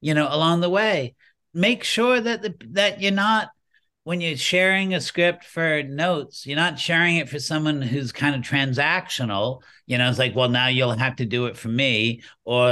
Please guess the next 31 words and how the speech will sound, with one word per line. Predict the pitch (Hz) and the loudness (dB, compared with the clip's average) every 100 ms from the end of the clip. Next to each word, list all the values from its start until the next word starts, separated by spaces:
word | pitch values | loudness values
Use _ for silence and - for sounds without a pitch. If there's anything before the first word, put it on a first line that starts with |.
| 120 | 2
or | 110 123 123 120 | 0 2 4 2
is | 110 120 113 | 0 -4 -4
just | - 123 117 127 | -2 -2 -2 -2
like, | 117 117 | -2 -2
you | 117 120 | -4 -2
know, | 110 | -2
"I | 113 | -2
don't | 117 127 127 | 0 0 -2
want, | 110 120 117 - - | -2 0 0 -4 -6
you | 120 | -4
know, | 110 | -2
your | 101 123 127 | -2 -2 -2
success | - 127 - 127 123 | -4 -10 -4 -2 -2
will | 117 101 - | -4 -12 -14
get | 113 117 | -4 -4
in | 113 | -2
the | 107 | -4
way | 113 117 | -2 -2
of | 107 | -2
my | 113 127 135 | 0 0 -2
success," | - 117 - 107 107 - | -6 -10 -4 -4 -2 -6
or | 104 | -4
whatever | 120 127 135 139 | 0 0 0 0
that | 135 127 - | 0 -2 -6
stuff | - 131 120 151 | -6 -4 -2 0
is. | 165 131 - - - | 0 0 -6 -18 -8
Find | 165 196 | -2 0
the | 220 | 0
person | - 196 214 - 175 | -2 0 0 0 -2
that's | 165 147 165 | -4 -4 -2
like, | 165 135 | -2 -2